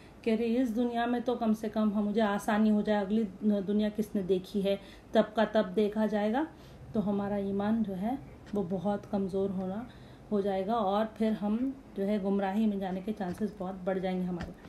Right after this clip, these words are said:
तो अल्लाह हमारे ईमान की हिफाजत करे। और, अ, इसके लिए मैं सूरह साफ़ात की आयत नंबर वन सेवेंटी वन से वन सेवेंटी सेवन का तर्जुमा पढ़ रही हूँ आप लोगों के लिए। "और दर हकीकत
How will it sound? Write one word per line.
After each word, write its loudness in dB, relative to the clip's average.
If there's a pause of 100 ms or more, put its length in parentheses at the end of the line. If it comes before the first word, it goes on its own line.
(720)
तो -2 (880)
अल्लाह 4
हमारे 2
ईमान 0
की 0
हिफाजत -2
करे। -2 (520)
और, 2
अ, 4 (680)
इसके 2
लिए 2
मैं 2
सूरह 2
साफ़ात 0
की -2
आयत 0
नंबर 4
वन 2
सेवेंटी 0
वन 2 (520)
से 6
वन 2
सेवेंटी 2
सेवन 2
का -2
तर्जुमा 2
पढ़ -2
रही 2
हूँ 0
आप -6
लोगों 2
के -4
लिए। -2 (680)
"और 8
दर 10
हकीकत 6